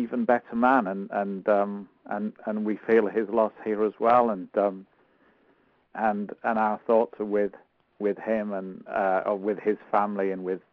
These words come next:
Marnie, his, uh, his widow, and, uh, and, and you're absolutely right. He was, uh, he, he was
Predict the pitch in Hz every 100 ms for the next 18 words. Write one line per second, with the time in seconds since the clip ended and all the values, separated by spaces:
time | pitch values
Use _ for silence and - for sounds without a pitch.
0 | - 101 104 101 98 101 95 - 98 98
1 | - 104 104 104 _ _ _ _ _ _
2 | _ _ _ _ 117 110 113 127 127 101
3 | 87 - 101 101 101 104 104 - 107 110
4 | - 110 110 110 110 120 - - 117 76
5 | 110 120 135 104 104 101 95 101 101 98
6 | 98 - - _ - 107 107 - 104 101
7 | 98